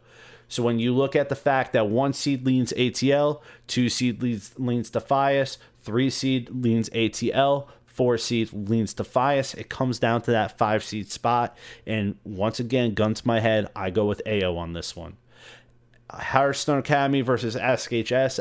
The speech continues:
Ask H S, you've had a nice season. Go ahead, get yourself some Gatorade, rest up for next week.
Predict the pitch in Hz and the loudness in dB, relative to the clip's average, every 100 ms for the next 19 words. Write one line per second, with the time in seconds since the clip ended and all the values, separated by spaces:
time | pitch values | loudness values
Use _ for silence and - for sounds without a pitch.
0 | - 107 104 - 113 - 123 123 98 107 | -4 -2 -2 0 -2 2 0 0 -2 0
1 | 101 107 104 - 117 113 120 110 - - | 0 0 -2 -2 -4 -2 -2 -2 -8 -16
2 | - 104 101 107 107 - 95 110 - 92 | 0 2 2 2 0 -2 -4 -4 -4 -4
3 | 107 110 107 101 98 98 101 95 101 95 | 0 2 2 2 0 0 -4 -4 -2 -2
4 | 90 - 92 85 | -4 -4 -8 -8